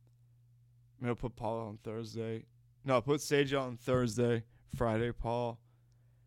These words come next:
Uh, I'm trying to get my sister for Christmas Day. It's gonna be fucking bonkers.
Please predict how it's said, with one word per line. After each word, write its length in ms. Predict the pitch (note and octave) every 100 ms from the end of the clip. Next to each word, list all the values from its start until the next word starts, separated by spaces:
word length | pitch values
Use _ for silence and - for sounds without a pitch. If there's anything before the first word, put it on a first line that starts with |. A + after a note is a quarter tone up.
| _ _ _ - _ _ _ _ -
Uh, 600 | G#2+ G#2 G2 G2 G2 -
I'm 180 | G#2
trying 200 | A#2 G#2+
to 40 | A2+
get 100 | A#2+
my 120 | A2+
sister 400 | A2 C3 C3 C3+
for 80 | A2
Christmas 420 | - A#2+ A2+ G#2+
Day. 200 | G#2+ A#2
It's 180 | A2+ -
gonna 120 | A2+
be 120 | A2+ G#2+ - -
fucking 360 | B2 A2 A#2 A2
bonkers. 600 | A2+ A#2 A2+ A2 A2